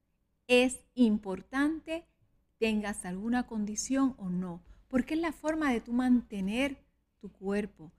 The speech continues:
Es como yo le digo, siempre comparo la casa.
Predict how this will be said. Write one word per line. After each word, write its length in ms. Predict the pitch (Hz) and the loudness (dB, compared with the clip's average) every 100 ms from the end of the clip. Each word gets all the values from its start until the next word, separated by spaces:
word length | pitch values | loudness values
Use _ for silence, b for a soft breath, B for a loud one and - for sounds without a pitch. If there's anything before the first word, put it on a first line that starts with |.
| _ _ | _ _
Es 120 | 262 | -10
como 240 | - 339 320 | -6 -2 0
yo 160 | 294 | 2
le 120 | 294 | 2
digo, 280 | 269 285 277 | 2 2 0
siempre 440 | 254 269 269 269 247 | 0 4 4 4 -2
comparo 720 | 208 202 - 233 208 202 - | -4 -4 0 4 4 4 -4
la 220 | 185 180 | -10 -12
casa. 520 | 214 247 254 - 170 | -8 -8 -8 -14 -18